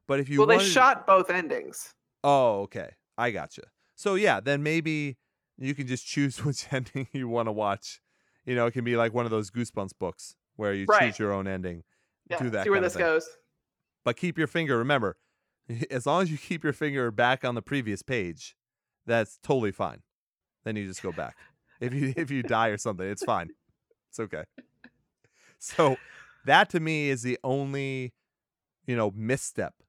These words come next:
Speaker 1: that this movie makes, is not having him and Knives get together. It makes sense the other way too. I mean, you can,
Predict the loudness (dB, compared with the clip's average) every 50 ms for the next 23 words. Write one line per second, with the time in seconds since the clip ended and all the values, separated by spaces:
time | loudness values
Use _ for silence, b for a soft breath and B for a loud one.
0 | _ _ _ _ _ -4 -4 -4 -4 -4 -6 -4 -4 -4 -4 -2 -4 -4 -6 -6
1 | -8 -10 -12 -18 -18 -12 -8 -6 -4 -4 -4 -6 -10 -14 _ _ _ _ _ _
2 | _ _ _ _ _ _ _ -10 -6 -2 2 4 4 2 2 0 -2 -2 0 0
3 | 0 -2 -4 -6 -6 -8 -8 -6 -6 -6 -4 -4 -6 -6 -6 -4 -4 -6 -6 -8
4 | -8 -10 -10 -10 -10 -10 -10 -10 -10 -12 -14 -18 _ _ _ _ _ _ _ _
5 | _ _ -4 0 0 0 0 0 0 0 0 0 0 0 0 0 0 0 0 0
6 | 2 2 2 0 0 0 -2 -2 -2 -2 -2 -2 -4 -4 -4 -4 -4 -4 -6 -10
7 | -12